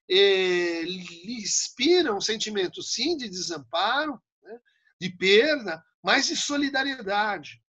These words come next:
de humildade, né, de, assim,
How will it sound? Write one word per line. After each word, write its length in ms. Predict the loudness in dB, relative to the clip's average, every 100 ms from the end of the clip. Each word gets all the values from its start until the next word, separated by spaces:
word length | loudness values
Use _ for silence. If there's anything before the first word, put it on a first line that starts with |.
| _
de 180 | -4 -4
humildade, 960 | -2 -4 4 8 8 6 2 -4 -18 _ _
né, 180 | -14 -14 _ -20 _ -6
de, 460 | 2 2 4 0
assim, 640 | 0 0 0 -2 -2 -4